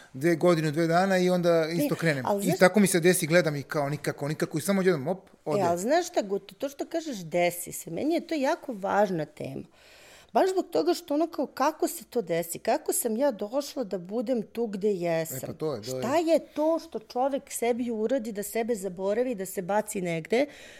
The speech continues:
Speaker 2: u neki zapećak sa, sa svim obavezama, da bude sebi zadnja, zadnja briga na svetu?
Speaker 1: Da.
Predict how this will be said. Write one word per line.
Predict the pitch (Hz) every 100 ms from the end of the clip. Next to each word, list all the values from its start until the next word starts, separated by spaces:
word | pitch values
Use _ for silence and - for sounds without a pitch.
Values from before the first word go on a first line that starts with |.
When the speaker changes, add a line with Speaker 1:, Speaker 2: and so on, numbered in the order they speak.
| - - -
Speaker 2:
u | 233
neki | 226 226 220
zapećak | 202 196 175 247 240 294 294
sa, | - 190 190
sa | - 190
svim | 180 294 254
obavezama, | 208 202 233 262 226 240
da | 190
bude | 190 226 226
sebi | - 233 226
zadnja, | 208 240 240 202
zadnja | 180 214 233 226
briga | 190 220 202
na | 196 170
svetu? | - 170 170
Speaker 1:
Da. | 147